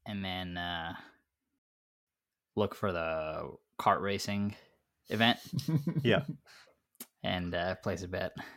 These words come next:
Speaker 3: <laughs> Um, absolutely. So the kart racing menu pops up, and again, the teams, um, expand, um, t-,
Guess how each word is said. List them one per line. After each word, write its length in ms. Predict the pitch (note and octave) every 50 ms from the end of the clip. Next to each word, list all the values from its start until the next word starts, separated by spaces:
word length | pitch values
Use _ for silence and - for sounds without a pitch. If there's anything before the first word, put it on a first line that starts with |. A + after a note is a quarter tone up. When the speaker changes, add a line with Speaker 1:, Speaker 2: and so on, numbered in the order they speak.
| - _ _ _ _ _ _ _ _ -
Speaker 3:
<laughs> 340 | - - - F3+ - - - F#4 - - - B4+ A#4+ A#4+ - - A#4 - - - - G4 G#4 - - - _ _ _ _ _ _ _ _ _ _ - - - - - - - - - - - -
Um, 520 | - A#2+ A#2 A2+ A2+ A2+ A#2+ B2 - - - - - - - -
absolutely. 540 | B2+ B2+ - - D#3+ D#3+ - G#2+ G#2 G2+ A2 A#2+
So 680 | - - - - B2 A#2 A2+ A2+ A2+ A2+ A2 A2 - - - - - - - _ -
the 120 | - C3 -
kart 240 | - - C3 B2+
racing 300 | - B2 A2 - B2+ A#2
menu 220 | A2+ A2+ G#2+ G#2+ G#2
pops 300 | - - G#2 G#2 - -
up, 160 | G#2+ G#2 -
and 100 | A2 G#2
again, 320 | G2+ G2 G#2 G2+ F#2+ F#2+
the 160 | F2+ G2+ G2+ - - -
teams, 600 | - - A2+ G#2+ G2+ G2+ G#2 G2+ - - - - -
um, 360 | - G#2+ G#2 G#2 A2 G#2+ G2+ - - - - - - - - - - - - - -
expand, 640 | - - - - - - G#2+ G2+ G2 G2+ G#2 - - - - - -
um, 380 | A2+ G#2+ G2+ G2+ G#2 G#2+ A2 G#2+ -
t-, 100 | - -